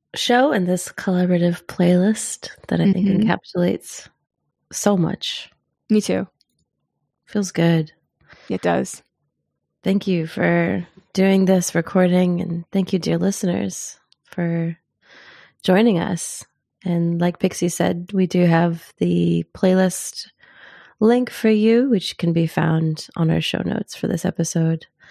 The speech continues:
Speaker 1: And I just wanted to also shout out that we, um, were lucky enough to have a musician friend of Pixie's who created our, um, podcast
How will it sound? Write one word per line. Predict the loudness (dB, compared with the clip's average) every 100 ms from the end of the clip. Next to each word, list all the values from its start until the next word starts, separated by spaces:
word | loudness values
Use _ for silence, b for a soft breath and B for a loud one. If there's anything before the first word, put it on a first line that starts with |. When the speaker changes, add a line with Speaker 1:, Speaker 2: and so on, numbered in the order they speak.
| B B B B B B _
Speaker 1:
And | -2 0 2 2 0 0 0 -4 -6 -16 _ _ _ _ _ _ _
I | 0 0
just | 0 0
wanted | 0
to | 2
also | 0 0 -2
shout | 0 0 2
out | 0 -2 -2
that | -2 -2 -4
we, | -2 -2 -2 -6 -8 b b b b b _
um, | -2 2
were | 2
lucky | 4 2 2
enough | 2 2 0
to | -4
have | -4 0 2 2 0 -4 -6
a | 0
musician | 2 2 0 0 0
friend | 2 4 4 0 -2 -4
of | -2
Pixie's | -2 -2 0 0 0 -4 -12 B B B
who | 0 0
created | 0 0 2 4 2
our, | 2 2 -2 -8 _ _ _ _ _
um, | -4 -2 -2
podcast | -2 -4 -2 -2 -2 -6 -12